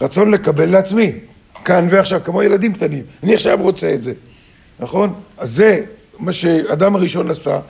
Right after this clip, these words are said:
וזה היה כל החטא. זה היה כל החטא, שלקח לעצמו,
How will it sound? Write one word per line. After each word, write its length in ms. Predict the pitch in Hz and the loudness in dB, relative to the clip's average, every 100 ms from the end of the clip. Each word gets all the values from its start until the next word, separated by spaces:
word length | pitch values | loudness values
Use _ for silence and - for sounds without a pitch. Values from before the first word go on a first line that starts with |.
| - - | -16 -10
וזה 220 | 139 190 | 0 4
היה 140 | 220 | 4
כל 220 | 214 226 220 | 4 2 0
החטא. 420 | - 202 131 - - - _ _ - - - - - - - | 0 -2 -4 -12 -20 -20 _ _ -20 -20 -20 -20 -20 -14 -2
זה 80 | |
היה 120 | 185 202 | 2 2
כל 200 | 208 208 | 2 2
החטא, 220 | 196 160 | 2 -2
שלקח 400 | 156 151 202 196 | -4 -2 -2 2
לעצמו, 560 | 190 185 190 202 156 | 2 2 0 -2 -2